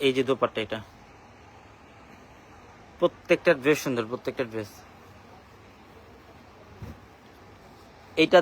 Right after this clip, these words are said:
দেখেন, এটা, এটা হচ্ছে, এটা মনে করতে হবে যে একটা বারোশো টাকার ড্রেস, বারোশো টাকার একটা ড্রেস, কিন্তু আমরা এই মুহূর্তে পাঁচশো পঞ্চাশ টাকা দিলাম। প্যান্টের কাপড়টাও সবচেয়ে ভালো মানের কোয়ালিটি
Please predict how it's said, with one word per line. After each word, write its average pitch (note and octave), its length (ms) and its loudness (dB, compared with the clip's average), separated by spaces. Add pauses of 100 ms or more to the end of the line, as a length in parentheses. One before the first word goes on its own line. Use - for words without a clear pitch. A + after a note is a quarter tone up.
দেখেন, D3 220 2 (180)
এটা, F3+ 200 8 (240)
এটা F3 240 6
হচ্ছে, F3+ 260 0 (180)
এটা E3+ 120 4 (100)
মনে E3+ 200 4
করতে F3 260 2
হবে E3 160 4
যে E3+ 100 4
একটা D#3 200 0
বারোশো C#3 360 4
টাকার D3 240 0
ড্রেস, A#2 200 -2 (300)
বারোশো C3+ 340 4
টাকার D3 200 0
একটা B2+ 180 -10
ড্রেস, A2 180 -4 (100)
কিন্তু C3 260 0
আমরা D3 180 2
এই D3+ 80 2
মুহূর্তে D3+ 300 -4
পাঁচশো C#3+ 240 -4
পঞ্চাশ C#3 240 -6
টাকা C#3 160 0
দিলাম। A2 160 -8 (480)
প্যান্টের E3 560 6
কাপড়টাও D#3+ 420 4 (100)
সবচেয়ে D#3 360 -2
ভালো C#3 200 4
মানের D3+ 220 0
কোয়ালিটি C3 360 0